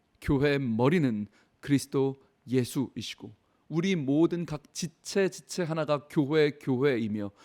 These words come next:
그 모든 교회, 교회가 모여서 Holy Catholic Church, 전 우주적 교회를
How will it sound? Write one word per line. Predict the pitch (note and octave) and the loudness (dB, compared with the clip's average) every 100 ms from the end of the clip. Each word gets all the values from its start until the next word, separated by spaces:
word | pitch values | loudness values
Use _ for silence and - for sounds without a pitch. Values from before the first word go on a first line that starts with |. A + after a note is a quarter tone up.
| - - | -20 -2
그 | G#3+ | 2
모든 | G3 D3+ D#3 E3+ D3+ | 2 2 2 0 -2
교회, | - C#3+ D#3+ D#3 D3+ | -2 0 2 2 0
교회가 | - C3+ C#3 C3+ C3 | -2 0 2 2 0
모여서 | A#2 A#2+ B2+ B2+ - A#2+ G#2+ - _ _ - - | 0 0 2 2 0 -6 -6 -12 _ _ -12 4
Holy | F#3 D#3+ D3 C3 _ _ | 6 6 2 -2 _ _
Catholic | - D3+ D3+ D3 C3 B2+ - _ _ | -2 -2 0 -2 -2 -4 -8 _ _
Church, | - D3 B2 - - - _ - | -6 -4 -4 -6 -14 -16 _ -6
전 | C#3 C#3+ C#3+ - _ _ | -2 -2 -4 -10 _ _
우주적 | D3 D#3+ F3+ E3+ E3 E3 - _ | -6 -4 -4 -2 -2 -2 -4 _
교회를 | - B2+ B2 B2 C3 | -2 0 0 -2 -4